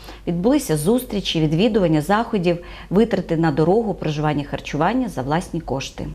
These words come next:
Ми відвідали хоспіс, який займається доглядом, в тому числі і вдома за, е, тяжко хворими людьми, які доживають останні дні. Німеччина є соціальною країною, у центрі уваги перебуває зменшення страждань людей, які помирають.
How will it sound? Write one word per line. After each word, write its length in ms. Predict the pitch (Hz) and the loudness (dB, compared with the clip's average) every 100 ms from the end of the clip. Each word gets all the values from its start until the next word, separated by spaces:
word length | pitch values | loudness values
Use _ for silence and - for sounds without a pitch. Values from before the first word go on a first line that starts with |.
| - | 2
Ми 360 | 185 202 196 - | 2 4 2 2
відвідали 480 | 185 190 190 185 185 | 2 4 2 2 0
хоспіс, 560 | - 247 247 175 - | 0 0 0 -8 -4
який 600 | 165 165 - 196 185 - - | -4 -4 -2 0 0 -2 -2
займається 600 | 160 175 180 175 175 170 | 2 4 4 0 -2 0
доглядом, 540 | 196 226 196 160 156 | 2 2 0 0 0
в 80 | 156 | 0
тому 240 | 170 165 | 0 0
числі 460 | 165 165 - 190 196 | 0 -6 -4 0 0
і 340 | - 165 156 | 0 2 2
вдома 380 | 147 160 220 196 | 2 2 2 0
за, 400 | 156 156 151 - | 0 0 2 0
е, 180 | 156 147 | 0 0
тяжко 340 | 147 202 - 160 | 0 -2 -2 -4
хворими 400 | 165 165 165 156 | 0 2 4 2
людьми, 320 | 160 190 208 | 2 2 0
які 220 | 156 175 | 0 0
доживають 560 | 160 156 151 156 151 - | -2 -2 0 0 -2 -6
останні 360 | - 147 151 | -4 0 0
дні. 360 | 135 127 131 - - - - - - | 0 0 0 -2 -10 -12 -12 -6 2
Німеччина 480 | 190 247 247 190 | 4 4 2 2
є 340 | 170 170 180 170 165 | 2 4 2 2 -2
соціальною 500 | 175 185 202 214 214 214 | -4 2 2 2 0 0
країною, 520 | 196 190 196 196 185 | 0 0 0 0 0
у 80 | 165 | -2
центрі 440 | - 190 180 165 | 2 2 2 0
уваги 440 | - 170 180 170 165 | 0 2 2 0 -2
перебуває 640 | 165 160 151 165 160 156 | -2 -2 0 0 2 0
зменшення 580 | 156 175 175 - 147 151 | 2 2 2 -2 -4 -4
страждань 540 | - 151 151 156 151 | -4 -2 2 2 4
людей, 440 | 151 151 196 233 - - | 2 2 2 0 -6 -4
які 280 | 147 - 165 | -4 -2 0
помирають. 760 | 160 156 147 139 - - - | 2 2 2 0 -4 -10 -14